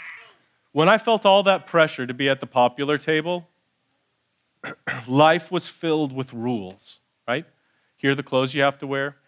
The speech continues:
Here's the jokes you're allowed to say. Here's the music you have to listen to. And, like, listen, everybody does this. Maybe you were in, like, the, like, the cool group that was cool because you didn't do the cool things.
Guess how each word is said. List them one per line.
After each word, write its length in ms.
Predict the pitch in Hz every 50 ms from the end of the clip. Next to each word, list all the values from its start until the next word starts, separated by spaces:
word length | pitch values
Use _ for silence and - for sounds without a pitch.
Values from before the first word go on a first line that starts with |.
| _ _ _
Here's 200 | - 123 120 117
the 80 | - 120
jokes 320 | 110 120 123 131 127 -
you're 80 | 143 131
allowed 200 | 131 127 127 123
to 60 | 127
say. 380 | - - 131 123 123 123 123 120 _ _ _ _
Here's 200 | - 131 120 127
the 80 | -
music 440 | 107 104 117 131 131 131 147 131 _
you 80 | 135 131
have 160 | 127 123 _
to 100 | - 127
listen 360 | 123 127 127 120 - 131 120 110
to. 340 | - 131 123 120 120 120 113 _ _ _ _ _ _ _ _ _ _ _
And, 80 | 151 143
like, 160 | 139 131 131
listen, 280 | 156 160 - 139 131 - _
everybody 560 | 143 143 147 147 160 156 147 143 147 135 131
does 260 | 123 131 127 131 127 127
this. 200 | 107 92 - -
Maybe 280 | 123 127 127 131 147
you 120 | 139 135 135
were 80 | 139
in, 80 | 135 131
like, 200 | 127 127 123 120
the, 240 | 117 104 101 95 _ _ _ _ _ _ _ _ _ _ _ _ _ _ _ _ _ _ _ _ _ _ _ _ _ _ _ _ -
like, 200 | 131 123 127 - _ 135
the 100 | 123 131
cool 360 | - - - 165 151 151 156
group 280 | 147 151 156 156 151 151
that 120 | 151 131
was 120 | 123 117 -
cool 340 | - - - 147 143 143
because 320 | 139 143 127 - 143 123 117
you 80 | 131
didn't 280 | 110 - 139 143 - 147
do 160 | 139 156 151
the 80 | 147 147
cool 260 | - - 165 165 165
things. 540 | 160 - 185 180 180 190 190 185 - -